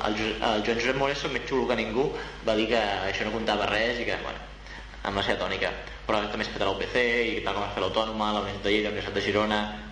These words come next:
ara, en la setmana passada s'han fet la Universitat de Vic i la Universitat de les Illes Balears,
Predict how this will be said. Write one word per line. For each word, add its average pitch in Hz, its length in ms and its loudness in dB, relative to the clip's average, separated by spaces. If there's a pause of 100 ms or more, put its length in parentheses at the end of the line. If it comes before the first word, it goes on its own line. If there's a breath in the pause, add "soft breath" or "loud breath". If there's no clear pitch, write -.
(460)
ara, 107 180 -2 (240)
en 113 140 0
la 104 100 0
setmana 107 220 -2
passada 110 180 -2
s'han 110 160 -6
fet 117 80 2
la 107 60 0
Universitat 107 260 -2
de 104 140 6
Vic 107 100 -2
i 101 80 4
la 98 60 0
Universitat 101 340 -4
de 104 80 4
les 104 140 2
Illes 101 180 2
Balears, 107 400 0